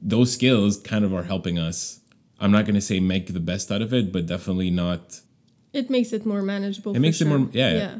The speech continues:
Speaker 1: It ju-, we just try to not spiral down that, that rabbit hole.
Speaker 2: Exactly.
Speaker 1: Right.
Speaker 2: So what would you say are the skills that maybe we developed over the years being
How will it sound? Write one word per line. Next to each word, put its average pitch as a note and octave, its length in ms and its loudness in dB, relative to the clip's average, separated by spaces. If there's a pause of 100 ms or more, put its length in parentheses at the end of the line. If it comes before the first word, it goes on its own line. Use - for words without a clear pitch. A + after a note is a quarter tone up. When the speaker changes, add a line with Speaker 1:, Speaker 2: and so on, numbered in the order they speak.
Speaker 1:
It G#2+ 100 0
ju-, C#3 180 4
we B2+ 80 10
just B2 340 4
try A#2 200 2
to G#2 80 4
not G2 240 4
spiral F2+ 440 -2
down D#2 280 -4
that, D#2 320 -8
that C2+ 180 -10
rabbit D#2 300 -10
hole. - 240 -20 (220)
Speaker 2:
Exactly. G#3 540 -6
Speaker 1:
Right. E3+ 160 -2 (120)
Speaker 2:
So A#3+ 180 -6
what C4+ 300 -2
would E4 160 2
you C#4+ 100 0
say B3 240 -2
are G#3 140 0
the G3+ 160 -4
skills G#3 560 -4
that G3 160 -2
maybe G3 320 -2
we G3+ 460 -2 (460)
developed A3 460 0
over C#4+ 240 -2
the C#4 140 -2
years C4+ 360 -2
being G#3+ 440 0